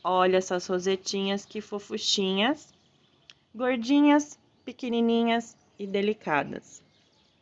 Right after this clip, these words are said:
Seu tom é levemente rosado. E olha só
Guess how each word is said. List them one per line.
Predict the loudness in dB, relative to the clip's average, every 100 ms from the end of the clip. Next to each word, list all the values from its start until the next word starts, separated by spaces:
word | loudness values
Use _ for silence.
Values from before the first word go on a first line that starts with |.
| _ _ _ _ _ _ _ _ _ _ _ _ _ _ _ _ _ _ -20
Seu | -8 -6 -4
tom | -2 0 2
é |
levemente | 4 4 4 2 2 2
rosado. | 2 2 4 8 8 6 0 -4 _ _ _ _ _ _ _ _ 6 8 8 6 0 -12 -10 -4 -4 -4 -16 _ _ _ _ _ _ _ _ _ _ _ _ _ -6
E | 0
olha | 2 0
só | 0 -2 -2